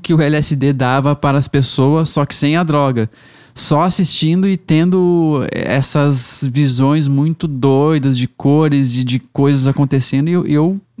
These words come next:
achei que ele conseguiu bastante, assim, porque são, é quase nonsense, mas tem um sentido, só que não tem pela edição, assim, a edição é bem difícil de, de, de engolir.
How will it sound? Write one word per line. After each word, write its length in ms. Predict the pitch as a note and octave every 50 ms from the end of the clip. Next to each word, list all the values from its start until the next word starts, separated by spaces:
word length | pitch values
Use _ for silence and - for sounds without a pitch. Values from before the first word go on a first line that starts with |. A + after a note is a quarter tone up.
| - - -
achei 460 | A2 B2+ C3 - - - B2 C3 B2+
que 100 | - C3
ele 80 | C3
conseguiu 420 | B2+ - C#3+ C3+ - C3 B2 C3+ C#3
bastante, 600 | B2+ B2 C#3+ D#3 - - G3+ E3 C#3 C3+ - B2+
assim, 240 | B2 - - B2+ B2+
porque 600 | - C3 B2 - - C3+ C3 B2+ B2 A#2+ A#2+ - _ - - - - _ -
são, 560 | - - - D#3+ D3+ D#3 F3+ F#3+ F#3+ F3 C#3+
é 140 | - C#3+ D#3+
quase 280 | - F3 E3+ F#3 F3+ G3+
nonsense, 760 | G3+ G3+ G#3+ A3 F#3+ - - - E3 E3+ G3 G#3 - - A3+
mas 280 | G#3 F#3+ F#3 F#3 F3 - _ _ -
tem 240 | F3+ F3 F#3+ G#3+ A3
um 80 | G#3+
sentido, 640 | E3 - - F3 E3 - - - F3+ F#3 F#3+ G#3 G#3
só 160 | - - F#3
que 120 | F3+ - G3
não 160 | F#3+ F3+ D#3
tem 200 | - E3 E3+ F3+
pela 200 | - A3 G#3 G#3
edição, 440 | G3 - - - - D#3+ E3+ E3 D3
assim, 220 | C#3 C3+ - D3+
a 60 | C#3+
edição 240 | C#3 - - D#3 D#3
é 40 | D#3+
bem 140 | D#3 E3+ F3
difícil 380 | - - D#3 D3 C#3 - C#3
de, 160 | B2+ B2+ A#2+
de, 340 | A2+ A#2 A#2 A#2+ A#2+ A#2 A2+
de 140 | A#2 B2 B2
engolir. 300 | B2 A#2+ B2 A#2 A2+ G#2+